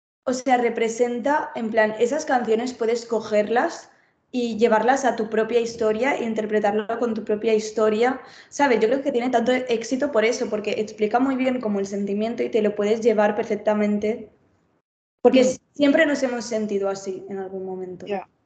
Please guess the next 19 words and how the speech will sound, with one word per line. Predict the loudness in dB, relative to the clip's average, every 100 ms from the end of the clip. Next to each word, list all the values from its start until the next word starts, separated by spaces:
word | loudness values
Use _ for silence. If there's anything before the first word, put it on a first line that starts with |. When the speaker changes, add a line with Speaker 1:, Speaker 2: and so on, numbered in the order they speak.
| _ -20 -2
Speaker 2:
totalmente. | 0 2 0 0 -4 -4 -6 -10 -20 -20 0
También | 4 6 4 2 0
voy, | 6 6
bueno, | 6 4
voy | 6
a | 4
decir | 4 -2
una | -6
cosa, | -6 -8 -8 -4
eh, | -2 -2 -2
que | -4
tenemos | -4 -2 -2 -2
otro | 0 0
podcast | 2 2 2 0
de |
Olivia | 0 0 0
Rodrigo | -2 -4 -4 -2 -2 -4 _ _ _ _ -4
con | -2 0
todo | 2